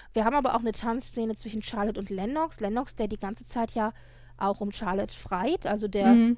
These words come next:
Speaker 2: mhm.
Speaker 1: sich ja auch verspricht, dass sie vielleicht seine Frau wird und auf diesem Ball ihr ja dann auch einen Heiratsantrag macht, aber nicht super romantisch, sondern nach dem Motto, „Ja, also ich bin davon ausgegangen, dass du meine Frau wirst.“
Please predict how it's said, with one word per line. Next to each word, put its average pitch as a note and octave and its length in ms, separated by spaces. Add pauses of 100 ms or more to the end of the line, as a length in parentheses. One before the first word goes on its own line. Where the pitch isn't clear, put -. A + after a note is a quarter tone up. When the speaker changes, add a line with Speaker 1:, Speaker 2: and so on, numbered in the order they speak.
(160)
Speaker 2:
mhm. A#3+ 280
Speaker 1:
sich A3 200
ja F3+ 100
auch A3 160
verspricht, - 640
dass A3+ 300
sie A#3 80
vielleicht G#3+ 320
seine G#3+ 160
Frau A3+ 400
wird D#4 180 (300)
und A3+ 140
auf A3 120
diesem A#3 240
Ball A3+ 240
ihr C4+ 100
ja A#3+ 140
dann A#3 140
auch G#3+ 140
einen G3+ 120
Heiratsantrag B3 720
macht, A3+ 240
aber A3 160
nicht C4 240
super B3 240
romantisch, A#3+ 480
sondern A3+ 240
nach A3+ 140
dem A3+ 140
Motto, C#4+ 380
„Ja, A3 300
also A3+ 220
ich - 80
bin B3+ 80
davon A#3 240
ausgegangen, A#3+ 480
dass A3+ 100
du - 80
meine A#3+ 160
Frau D#4+ 240
wirst.“ G#3 220